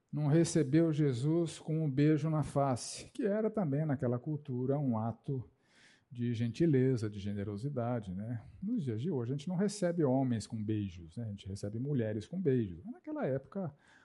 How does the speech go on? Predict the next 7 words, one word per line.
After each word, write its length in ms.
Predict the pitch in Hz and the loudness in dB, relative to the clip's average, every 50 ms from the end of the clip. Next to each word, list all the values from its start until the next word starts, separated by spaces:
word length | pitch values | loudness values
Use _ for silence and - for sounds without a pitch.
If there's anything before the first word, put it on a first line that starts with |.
| _ _ - | _ _ -8
o 140 | 180 131 110 | -6 -4 -4
ósculo 520 | 117 117 117 - - - - 143 135 127 | -4 -4 -6 -8 -10 -8 -6 -2 0 0
entre 280 | 123 120 123 135 123 110 | 0 0 0 0 0 0
homens 380 | 101 107 113 131 139 135 120 | 0 -2 -4 -2 -2 -2 0
era 140 | 127 123 127 113 | 0 -2 -2 -2
praticado, 720 | - 131 127 - - 202 - - 156 156 151 127 104 95 87 | -4 -4 -4 -4 -8 -8 -6 -4 -2 -2 -2 -4 -4 -6 -6
né? 260 | 98 117 131 135 | -4 -2 -2 -4